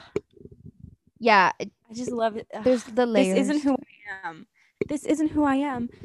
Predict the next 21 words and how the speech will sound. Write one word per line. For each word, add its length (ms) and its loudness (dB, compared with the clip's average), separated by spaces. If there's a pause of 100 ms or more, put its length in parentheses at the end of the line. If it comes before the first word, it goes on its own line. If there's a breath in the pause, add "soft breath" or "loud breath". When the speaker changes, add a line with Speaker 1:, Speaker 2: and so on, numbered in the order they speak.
Speaker 2:
It's 180 -4
a 100 4
video 420 6
of 180 0
you." 260 0
Speaker 1:
Um, 300 6 (100)
again, 400 4
the 80 2
"This 280 0
isn't 280 0
who 140 0
I 140 4
am" 300 -2
was 300 -4
also 680 2
kind 340 0
of 400 2
circling 560 0
back 560 -6 (400 soft breath)
to 160 -2
the 160 2